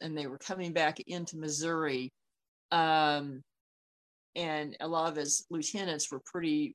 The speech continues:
ri-, still riled up, um, after Lawrence, and they got to Baxter Springs, Kansas, and, um, came across Fort Blair, which at the time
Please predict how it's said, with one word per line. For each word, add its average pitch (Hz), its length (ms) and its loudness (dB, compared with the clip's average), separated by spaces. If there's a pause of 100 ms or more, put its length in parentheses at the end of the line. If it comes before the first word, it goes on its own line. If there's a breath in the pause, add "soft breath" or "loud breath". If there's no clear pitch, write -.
ri-, 156 340 2
still 175 320 4
riled 160 560 2
up, 127 300 0 (440)
um, 156 600 0
after 156 320 -2
Lawrence, 139 520 -2 (400 loud breath)
and 170 140 2
they 170 60 6
got 185 260 6
to 170 60 -6
Baxter 170 400 2
Springs, 160 760 0 (280)
Kansas, 202 760 2 (100)
and, 165 800 -2
um, 151 640 2 (220)
came 180 200 2
across 151 460 4
Fort 160 340 -2
Blair, 165 460 6
which 147 400 0 (500)
at 180 160 4
the 156 80 -2
time 170 760 0